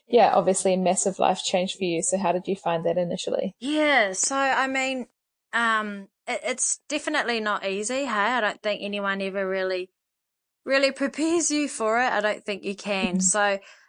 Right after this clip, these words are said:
Speaker 2: um, you know, constantly feeling like a zombie <laughs> twenty-four seven.
Speaker 1: <laughs> Yeah.
Speaker 2: Um, but totally worth it. And, you know, I, I, I enjoy being a mum. So, I mean, it was fine adjusting. You know, their first,
Speaker 1: Yeah.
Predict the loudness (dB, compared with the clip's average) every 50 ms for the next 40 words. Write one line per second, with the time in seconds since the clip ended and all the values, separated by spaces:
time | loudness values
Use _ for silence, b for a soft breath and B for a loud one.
0 | b b 0 2 2 2 2 0 -2 -4 -6 -6 -4 -2 -2 -2 -2 -2 -4 -6
1 | -8 -6 -6 -6 -4 -4 -4 -6 -4 -4 -4 -4 -2 -2 -2 -4 -4 -4 -6 -4
2 | -2 0 0 0 0 0 -2 -2 -2 -2 0 0 0 -2 -2 -2 -2 -2 -2 0
3 | 0 -2 -2 -2 0 0 2 2 0 0 -2 -2 -2 -2 -2 -2 -2 -6 -10 _
4 | B B -16 B B B B -2 0 2 2 2 4 4 4 4 4 4 2 -2
5 | -4 -10 -14 -18 -20 _ _ _ _ _ _ _ _ _ _ _ _ _ -2 0
6 | 0 0 0 0 0 0 0 0 0 -2 -2 -4 -4 -4 -4 -4 -4 -4 -4 -2
7 | -2 -2 -2 -4 _ _ -10 -8 -6 -4 -4 -4 -4 -6 -6 -8 -8 -8 -6 -4
8 | -2 0 2 4 4 4 4 2 -2 -4 -6 -6 -4 -4 -4 -4 -8 -10 -10 _
9 | -2 -2 0 0 -2 -2 -2 -2 -2 0 0 0 -2 -2 -2 -2 -4 -2 -2 -2
10 | -2 -2 -2 -2 0 0 -2 -2 -4 B B B B B B B -2 0 0 0
11 | 2 2 2 2 2 0 0 -2 0 0 2 2 2 0 -4 -4 -4 -4 -2 -2
12 | -2 -2 -2 -4 -4 -4 -6 -6 -6 -10 -14 -12 -10 -6 -2 -2 0 0 0 -2
13 | -4 -6 -4 -4 -2 -2 -2 -2 -2 0 2 2